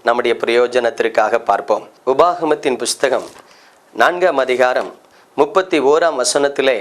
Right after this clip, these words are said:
வேதம் இவ்விதமாய் சொல்லுகிறதை பார்க்கிறோம். "உன் தேவனாகிய கர்த்தர் இரக்கமுள்ள தேவனாய் இருக்கிறபடியினால் அவர் உன்னை கைவிடுவதில்லை" என்று வேதம் சொல்லுகிறது.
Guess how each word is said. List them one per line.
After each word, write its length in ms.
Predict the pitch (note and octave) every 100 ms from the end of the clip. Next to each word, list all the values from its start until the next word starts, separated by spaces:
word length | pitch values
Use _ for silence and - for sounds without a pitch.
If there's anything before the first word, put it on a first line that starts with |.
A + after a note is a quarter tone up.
| F#2 -
வேதம் 320 | A#2+ C#3+ C#3
இவ்விதமாய் 520 | B2 C3 C3 C3 B2+
சொல்லுகிறதை 420 | G#2+ A2+ A2+ A2+ A2
பார்க்கிறோம். 560 | - G#2 G#2 G2+ G2 - -
"உன் 160 | A#2 A#2
தேவனாகிய 580 | C#3 E3+ E3+ D#3+ D#3 C#3+
கர்த்தர் 480 | C#3+ B2 - C3+ F#2+ - - - _
இரக்கமுள்ள 760 | A2 C3+ E3+ E3+ - F3+ E3 D#3 C#3+
தேவனாய் 460 | C3+ C#3 C#3 B2+
இருக்கிறபடியினால் 840 | B2 B2+ C3 B2+ A#2 A#2 A#2 A#2 F2+ - - _
அவர் 240 | A2+ B2 B2
உன்னை 160 | A#2+
கைவிடுவதில்லை" 720 | A#2+ B2 B2+ B2+ B2+ B2 B2 A#2+
என்று 180 | A2+ A2+
வேதம் 340 | A2 A2 A2
சொல்லுகிறது. 440 | G2 G2+ G2+ G2